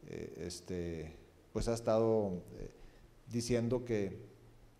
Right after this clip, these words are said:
dándole a entender a la gente por quién tiene que votar. Nuevo León le vamos a demostrar que no estamos de acuerdo con las políticas públicas que están haciendo, que no estamos de acuerdo en volver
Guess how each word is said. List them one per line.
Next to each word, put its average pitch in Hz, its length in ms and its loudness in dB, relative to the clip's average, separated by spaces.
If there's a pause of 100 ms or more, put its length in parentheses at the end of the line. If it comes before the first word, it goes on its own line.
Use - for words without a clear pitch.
(300)
dándole 131 280 6
a - 20 6
entender 117 260 2
a 123 40 8
la 127 100 4
gente 117 340 0
por 120 240 0
quién 123 180 0
tiene 120 240 0
que 117 80 0
votar. 110 380 -2 (420)
Nuevo 151 300 12
León 147 260 12
le 175 60 12
vamos 175 280 8
a 165 80 6
demostrar 143 680 2 (320)
que 117 100 2
no 123 80 2
estamos 139 320 2
de 135 60 6
acuerdo 123 360 4
con 123 120 0
las 104 140 0
políticas 110 500 -4
públicas 190 640 -4 (320)
que 104 80 -6
están 110 220 0
haciendo, 131 440 0 (380)
que 113 100 4
no 123 80 4
estamos 123 360 4
de 120 60 8
acuerdo 123 640 6
en 117 140 0
volver 117 560 6